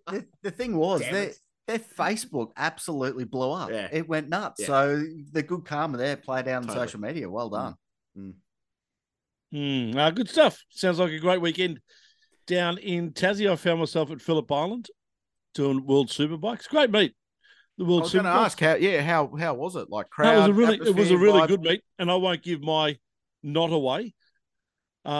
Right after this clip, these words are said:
Speaker 3: other than to say that the, uh, uh, we, yeah, Super Sport race, second race on the Sunday, absolutely robbed of a, uh,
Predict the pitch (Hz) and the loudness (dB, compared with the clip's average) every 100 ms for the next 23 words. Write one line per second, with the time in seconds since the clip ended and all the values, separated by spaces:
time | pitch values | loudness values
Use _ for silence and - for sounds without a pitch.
0 | 156 180 143 143 131 131 - 151 143 139 | -2 -2 0 0 0 -4 0 2 2 0
1 | 110 135 139 143 151 151 160 143 147 147 | -4 -2 0 0 0 -4 -8 -2 -2 -2
2 | _ 165 107 87 _ _ _ _ - - | _ -8 -8 -10 _ _ _ _ -14 -2
3 | 180 147 - 160 156 175 139 131 - 151 | -2 -2 -2 2 2 2 0 -2 -6 -6
4 | 135 139 139 135 120 - 143 139 120 160 | -4 -2 -2 -4 -6 -4 -4 -4 -2 -4
5 | 196 _ _ _ _ - 175 - - 156 | -8 _ _ _ _ -10 -8 -8 -2 2
6 | 143 156 135 123 135 123 95 - _ 117 | 2 2 0 0 2 2 -2 -14 _ -8
7 | 120 113 113 110 117 | -4 -4 -2 -4 -6